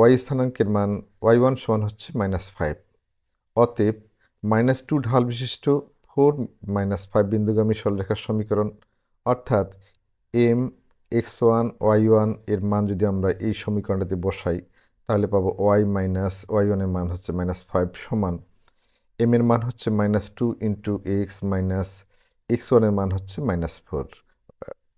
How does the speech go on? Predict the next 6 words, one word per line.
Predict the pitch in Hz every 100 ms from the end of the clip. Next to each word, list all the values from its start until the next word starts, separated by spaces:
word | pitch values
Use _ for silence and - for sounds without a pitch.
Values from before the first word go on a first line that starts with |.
| _ _ _ _ _ _ -
x | - -
এর | 107 104
মান | 104 110
হচ্ছে | - - -
ফোর। | - 71 - _ _ _ _ _ _ _ _ _ _ _ _ _ _ _ _ -
অথবা | 127 170 127